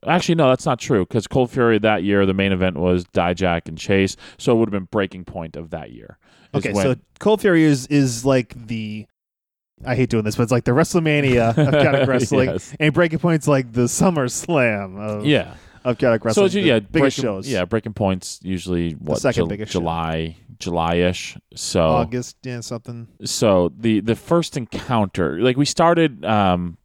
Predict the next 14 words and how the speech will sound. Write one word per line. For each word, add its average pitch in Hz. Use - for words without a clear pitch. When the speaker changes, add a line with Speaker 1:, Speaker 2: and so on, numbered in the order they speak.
Speaker 1:
we 92
had 110
Fury, 110
like, 101
Preston 117
would 101
cut -
these 101
promos 95
in 92
his 85
car, 76
these 87
really 107